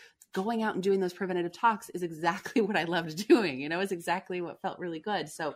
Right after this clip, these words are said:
yeah, that in and of itself is what shifted into the focus on, kind of away from the rehabilitative side and more towards the preventative side. And honestly, Brad, I feel like that the more now, especially entrepreneurial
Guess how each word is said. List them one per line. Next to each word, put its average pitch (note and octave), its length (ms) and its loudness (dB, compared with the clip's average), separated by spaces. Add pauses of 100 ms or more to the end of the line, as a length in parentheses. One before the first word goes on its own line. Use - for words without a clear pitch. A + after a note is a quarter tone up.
(120)
yeah, G3+ 120 2
that G#3+ 220 6
in A3 120 0
and F3+ 100 2
of D#3+ 40 0
itself D#3 420 0
is C#3 140 -4
what - 160 -6
shifted D3 320 -6
into C3+ 640 -4 (280)
the D3+ 80 -10
focus D3 440 -6
on, C3 180 -4 (200)
kind D#3+ 100 -8
of D3 80 -8
away D#3 320 0
from E3+ 220 -6
the C#3+ 80 -6
rehabilitative C3 920 -8
side B2 560 -12 (440)
and C#3+ 320 -4 (120)
more D#3 440 0
towards C3 260 -6
the C3 80 -8
preventative C#3+ 420 -4
side. A#2+ 240 -6
And B2+ 140 -8 (100)
honestly, F#3 380 -4
Brad, A3 300 -2
I E3 160 0
feel F#3 260 -4
like E3 320 -4 (240)
that C#3+ 400 4
the D#3+ 140 -2
more F3+ 360 4
now, D#3+ 440 4
especially - 300 -8
entrepreneurial D#3 920 -4